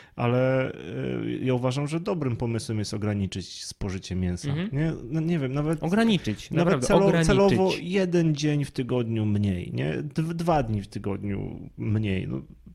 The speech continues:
Speaker 1: Cokolwiek, to i, i gdyby, gdyby to każdy zrobił, gdyby na przykład by się to przełożyło na, na ileś tam procent, y, mniejszej produkcji rolnej, co by wpłynęło na mniejsze wykorzystanie zasobów, no to to już ma jakiś sens, nie?
Speaker 2: Znaczy, wiesz, to byłoby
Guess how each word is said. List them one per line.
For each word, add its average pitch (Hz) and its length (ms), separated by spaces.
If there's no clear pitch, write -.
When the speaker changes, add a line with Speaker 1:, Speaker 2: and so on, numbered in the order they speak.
Speaker 1:
Cokolwiek, 175 420
to 156 140
i, 123 440
i 151 60
gdyby, 139 360
gdyby 139 240
to 208 180
każdy 135 340
zrobił, 117 360
gdyby 127 220
na 123 80
przykład 117 220
by 110 160
się 104 160
to 101 100
przełożyło 110 600
na, 107 200
na 113 100
ileś 123 280
tam 117 180
procent, 113 720
y, 110 40
mniejszej 117 460
produkcji 110 540
rolnej, 113 480
co 135 140
by 117 200
wpłynęło 117 540
na 113 220
mniejsze 120 320
wykorzystanie 113 580
zasobów, 113 460
no 147 100
to 143 120
to 151 180
już 151 200
ma 139 160
jakiś 123 280
sens, 98 460
nie? 117 60
Speaker 2:
Znaczy, 143 180
wiesz, 143 120
to 147 120
byłoby 143 760